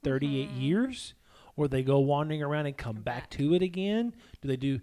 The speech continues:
Speaker 1: some excursions? Is Kadesh Barnea where they always come back to? It's the same rocky strike somewhere else. That's the,
Speaker 2: Right.
Speaker 1: you get that
Speaker 3: Mm-hmm.
Speaker 1: feeling.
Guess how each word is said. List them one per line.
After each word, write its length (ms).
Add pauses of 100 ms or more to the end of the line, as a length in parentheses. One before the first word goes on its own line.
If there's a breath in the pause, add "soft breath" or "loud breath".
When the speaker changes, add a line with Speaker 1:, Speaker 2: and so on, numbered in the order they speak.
(140 soft breath)
Speaker 1:
some 400
excursions? 680
Is 160 (220)
Kadesh 420
Barnea 480
where 100
they 120
always 480
come 260
back 320
to? 220 (280 loud breath)
It's 200
the 120
same 380
rocky 340
strike 380
somewhere 400
else. 440 (280 soft breath)
That's 140
the, 80
Speaker 2:
Right. 80 (120)
Speaker 1:
you 140
get 80
that 200
Speaker 3:
Mm-hmm. 80
Speaker 1:
feeling. 380